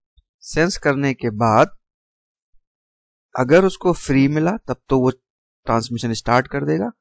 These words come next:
अगर बिजी मिलता है तो फिर वो क्या करेगा, ये वेट करेगा इसका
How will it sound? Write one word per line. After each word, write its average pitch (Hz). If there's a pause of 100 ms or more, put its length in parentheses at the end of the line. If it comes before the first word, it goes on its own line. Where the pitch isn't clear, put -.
(400)
अगर 196
बिजी 151
मिलता 120 (100)
है 135 (160)
तो 147
फिर 143
वो 135
क्या 143
करेगा, 185
ये 120
वेट 127
करेगा 175 (500)
इसका 139